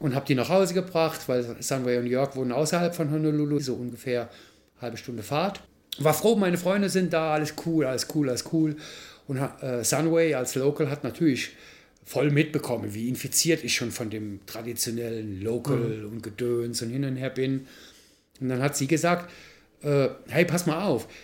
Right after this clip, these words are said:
Speaker 1: du solltest mal hin“, ah, nee, Quatsch, das war ein Kanadier, ein kanadisches Ehepaar habe ich kennengelernt, tagsüber
Speaker 2: Mhm.
Speaker 1: am Strand, wo ich noch alleine war. Und die Frau,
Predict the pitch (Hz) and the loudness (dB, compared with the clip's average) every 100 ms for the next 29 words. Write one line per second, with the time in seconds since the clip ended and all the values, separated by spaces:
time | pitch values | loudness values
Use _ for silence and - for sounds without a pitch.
0 | - _ _ - 113 107 135 214 233 226 | -20 _ _ -8 -4 2 4 4 4 2
1 | 165 143 120 165 - 214 220 208 208 - | 0 0 0 0 4 4 4 2 -2 -4
2 | - 139 139 151 147 139 143 180 180 127 | -8 -6 -2 -2 0 0 0 2 0 0
3 | 113 107 131 139 165 170 143 139 - 180 | 0 -2 -4 -2 -2 -2 -4 -4 2 2
4 | 170 127 110 117 - 120 131 143 151 151 | 2 -2 -6 -6 -6 -4 0 0 0 -2
5 | 143 139 160 - 120 123 156 185 - - | -4 -6 -4 -4 -4 -2 -2 -2 -8 -4
6 | 135 143 - 147 170 - - 170 156 147 | -2 -2 -2 0 0 0 0 2 2 2
7 | 127 135 131 117 131 175 135 95 92 139 | 0 -2 -4 -2 0 2 2 0 -6 -8
8 | 170 - - - _ _ 131 110 110 - | -12 -18 -20 -20 _ _ -4 -4 -4 -4
9 | 123 151 226 185 185 | -2 2 4 4 0